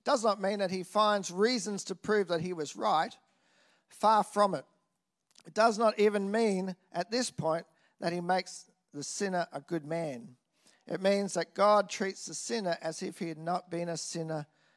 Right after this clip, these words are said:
at all." Now, you know, today, I, I struggle to live in our world today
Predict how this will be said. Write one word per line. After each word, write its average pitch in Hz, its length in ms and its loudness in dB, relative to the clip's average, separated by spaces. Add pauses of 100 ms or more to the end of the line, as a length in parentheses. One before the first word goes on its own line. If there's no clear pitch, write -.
(220)
at 147 200 -6 (100)
all." 135 480 0 (600)
Now, 208 340 2 (400)
you 214 120 -14
know, 196 120 -8
today, 202 400 -6 (520)
I, - 220 -12
I 190 100 -6
struggle 240 400 -6
to - 100 -12
live 156 200 -8
in 160 100 -8
our 143 100 -4
world 139 280 -8
today 139 420 -10